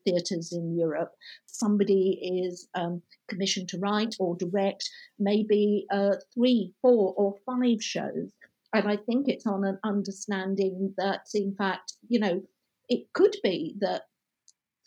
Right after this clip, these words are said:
three of them are sort of so-so, one of them is quite good, but one of them might be astonishing, groundbreaking and changing and extraordinary.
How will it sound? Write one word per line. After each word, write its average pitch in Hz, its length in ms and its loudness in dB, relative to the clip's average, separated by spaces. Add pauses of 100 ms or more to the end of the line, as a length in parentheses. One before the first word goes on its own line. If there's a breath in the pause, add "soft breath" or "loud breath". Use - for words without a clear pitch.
(100)
three 196 220 8
of 180 240 2
them 175 260 0
are 170 260 -2 (140)
sort - 420 -6
of - 80 -16
so-so, 170 800 -2 (300)
one 180 300 2
of 170 120 0
them 170 260 0
is 170 380 0
quite 180 360 -2
good, 185 280 6 (260 loud breath)
but - 160 -4
one 185 460 2
of 175 140 -10
them 160 340 -4
might 175 400 -4 (100)
be 165 280 -2
astonishing, 165 800 -8 (380)
groundbreaking 170 1300 0
and 160 260 -6
changing 170 800 0
and 165 540 -4
extraordinary. 175 960 2